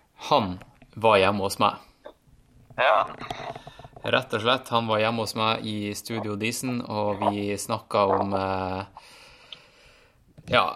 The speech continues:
Speaker 1: man kan, kan vel si det sånn at, eh, han, eh, vrengte seg selv og var så dønn ærlig som det går, går an å være.
Speaker 2: Ja, det er jo alltid bra, da. Når folk gjør det.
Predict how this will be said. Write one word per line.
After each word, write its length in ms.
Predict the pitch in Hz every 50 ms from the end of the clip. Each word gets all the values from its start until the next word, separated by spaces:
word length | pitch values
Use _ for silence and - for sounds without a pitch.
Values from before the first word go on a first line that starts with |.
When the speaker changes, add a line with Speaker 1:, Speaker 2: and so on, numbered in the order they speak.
| 120
Speaker 1:
man 240 | 131 135 143 147 135
kan, 220 | 139 151 151 139
kan 160 | - - 156 151
vel 120 | 135 127
si 80 | 151 139
det 80 | 131 -
sånn 280 | 143 135 123 113 107
at, 140 | - - -
eh, 360 | 117 113 110 110 110 110 107
han, 300 | 104 127 147 143 139 135 131 127
eh, 200 | 123 120 117 113
vrengte 760 | 107 107 113 120 120 127 139 151 160 151 - _ - 120 110 95
seg 160 | - 107 98
selv 380 | - 131 120 107 101 98 95 - - -
og 200 | - - 117 113
var 500 | 110 113 107 104 104 104 104 104 104 104
så 280 | 101 - - 139 127 117 107 101 98 - _ _ _
dønn 480 | _ - 127 110 104 - 139 123 113 104
ærlig 340 | 101 107 120 120 110 101 -
som 120 | - 107
det 100 | 104 101
går, 320 | 104 117 110 107 107 104 113 117
går 180 | - 113 113
an 100 | 113 107
å 80 | 98 110
være. 200 | 135 143 104 - - _ _ _ _ _ _ _ _ _ _ _ _ _ _ _ _ - - - - -
Speaker 2:
Ja, 220 | - 92 98 92
det 140 | - - -
er 480 | 107 110 117 117 120 120 117 107 117 110
jo 440 | 117 120 117 117 113 110 110 120 -
alltid 280 | - 98 - - 104 98
bra, 140 | 104 117 143
da. 260 | 156 127 - - - - - - _ _ _ _ -
Når 100 | - - -
folk 220 | 117 98 - -
gjør 140 | 101 104 110
det. 80 | -